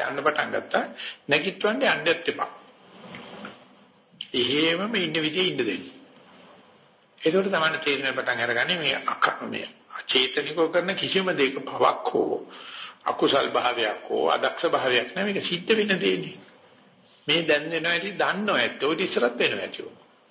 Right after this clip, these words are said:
ඒ නිසා ඒකට උරු කරගන්න. උරු කරනකොට ඉබේම ඒ බොඩි නොලෙජ් කියලා එකට කියන්නේ ඇඟෙන්ම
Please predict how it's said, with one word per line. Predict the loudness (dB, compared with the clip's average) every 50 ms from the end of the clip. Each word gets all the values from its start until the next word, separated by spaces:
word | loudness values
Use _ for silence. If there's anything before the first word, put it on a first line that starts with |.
| _ _
ඒ | 0
නිසා | 0 2 2 2 2
ඒකට | 2 0 0 -2 -4 0 2
උරු | 2 2 4 2 2
කරගන්න. | 4 4 2 2 0 0 -2 0 -2 -4 -4 -4 -8 -16 -16 -14 -12 -10 -4 -4 -4 -4 -2 0
උරු | 2 4 4 4
කරනකොට | 4 2 2 2 0 -4 -4 -4 -4 -2 -2 -2
ඉබේම | -2 -2 0 2 2 2 2 2 0 0 -2 -2 -6 -6 -6 -10 -14 -16 -20 -20 -12 -4
ඒ | 0 2 4 4 2 2 0 -4 -6 -2
බොඩි | 2 2 2 4 2 -2
නොලෙජ් | -2 -4 -2 0 0 0 0
කියලා | 0 -2 0 0 0 -2
එකට | -2 -6 -6
කියන්නේ | -2 0 0 0 0 -2 -2 -2
ඇඟෙන්ම | 0 0 2 2 2 2 2 0 -2